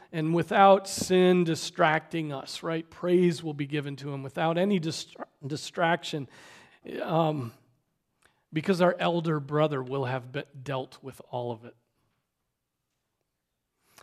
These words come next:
The crowd is rightly perplexed by hearing the voice of God from heaven.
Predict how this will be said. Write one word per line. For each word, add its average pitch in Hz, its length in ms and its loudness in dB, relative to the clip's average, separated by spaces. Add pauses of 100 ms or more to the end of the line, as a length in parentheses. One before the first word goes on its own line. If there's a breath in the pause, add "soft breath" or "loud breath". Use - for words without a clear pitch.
(120)
The 151 80 -14
crowd 190 400 8
is 147 160 2
rightly 175 640 4
perplexed - 880 -4 (100)
by 135 280 -4
hearing 156 760 -2
the 139 140 -10
voice 143 500 -4
of 131 160 -12
God 120 320 -4
from 117 220 -12
heaven. 101 400 -10